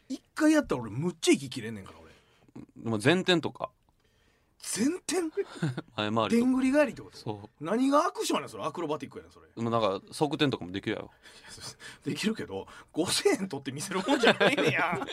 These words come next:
Speaker 1: <laughs> あの、五千円取って見せるのはバク転からちゃう。以上。
Speaker 2: あー。
Speaker 1: バク転以上ちゃう。で、できるんが俺、マックスバク転やから、俺。
Speaker 2: いや、でも、ちょっと
Speaker 1: まず太ってるしな。
Speaker 2: 絶対俺見に行くで。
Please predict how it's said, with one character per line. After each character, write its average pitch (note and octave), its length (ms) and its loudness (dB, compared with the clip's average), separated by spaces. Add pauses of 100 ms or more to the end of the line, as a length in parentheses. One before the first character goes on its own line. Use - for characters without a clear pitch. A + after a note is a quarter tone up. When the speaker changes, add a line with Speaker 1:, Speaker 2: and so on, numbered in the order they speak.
(120)
Speaker 1:
<laughs> C4+ 240 2
あ E3 160 6
の、 D#3+ 260 4 (220)
五 A#3+ 180 4
千 E4+ 380 4
円 A3+ 80 0
取 D#3+ 160 -4
っ - 20 -20
て F3 220 2
見 D#3 140 -2
せ E3+ 100 0
る F3 100 -2
の D#3+ 80 0
は B2 40 0
バ E3+ 180 -4
ク B3+ 120 -8
転 B3 340 -2
か - 200 4
ら D#4 120 4
ち - 80 -10
ゃ - 60 -12
う。 - 60 -20 (380)
以 A#3 200 0
上。 A3+ 300 2 (320)
Speaker 2:
あ - 60 -14
ー。 G2 200 -6
Speaker 1:
バ F#3+ 120 2
ク - 80 -8
転 G#3+ 340 -2
以 B3 60 0
上 F#3 200 -2
ち - 100 -12
ゃ - 20 -18
う。 - 240 -14
で、 E3+ 80 -6
で A3+ 160 -2
き D#4 140 0
る D#4 60 6
ん A#3 100 2
が G#2 80 -4
俺、 G2+ 140 -8
マ D#3+ 200 0
ッ A#3 60 -4
ク - 160 -12
ス - 100 -12
バ G2 120 -10
ク - 80 -16
転 A#2+ 120 -6
や A2 80 -4
か - 100 -14
ら、 - 80 -14
俺。 - 220 -18 (600)
Speaker 2:
い G2 40 -8
や、 F#2 240 -10
で F#2 60 -14
も、 F2 140 -10 (240)
ち - 40 -20
ょ - 20 -20
っ - 40 -20
と F#3 60 2
Speaker 1:
ま A3+ 80 4
ず D3+ 100 -2
太 - 180 -4
っ A3+ 60 -4
て - 160 0
る A3 80 2
し - 100 -6
な。 - 360 -14 (840)
Speaker 2:
絶 B2+ 180 0 (120)
対 B2+ 120 2
俺 G2 160 2
見 F2+ 80 -2
に F2+ 100 0
行 - 40 -20
く - 80 -12
で。 - 100 -16